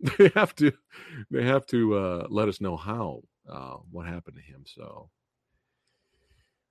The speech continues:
interesting. Maybe Namor kills T'Challa. Oh my God! Now, now it's,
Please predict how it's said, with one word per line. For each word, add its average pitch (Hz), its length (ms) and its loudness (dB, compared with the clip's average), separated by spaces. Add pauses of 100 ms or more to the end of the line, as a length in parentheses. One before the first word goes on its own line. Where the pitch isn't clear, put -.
(260)
interesting. 107 720 6
Maybe 95 320 2
Namor 95 680 0
kills 95 460 -2
T'Challa. - 340 -6
Oh 120 240 8
my 73 200 -2
God! 92 360 0
Now, 90 260 -4
now 113 420 2
it's, 90 400 -4